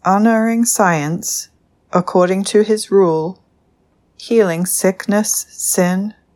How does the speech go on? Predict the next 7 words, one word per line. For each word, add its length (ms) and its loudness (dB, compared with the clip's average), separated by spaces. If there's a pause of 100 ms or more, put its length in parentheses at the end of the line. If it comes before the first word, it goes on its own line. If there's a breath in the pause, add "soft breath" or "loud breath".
(140)
and 380 0
death, 480 -2 (1300)
a 120 0
better 560 0
understanding 880 0
of 180 -4
God 460 -2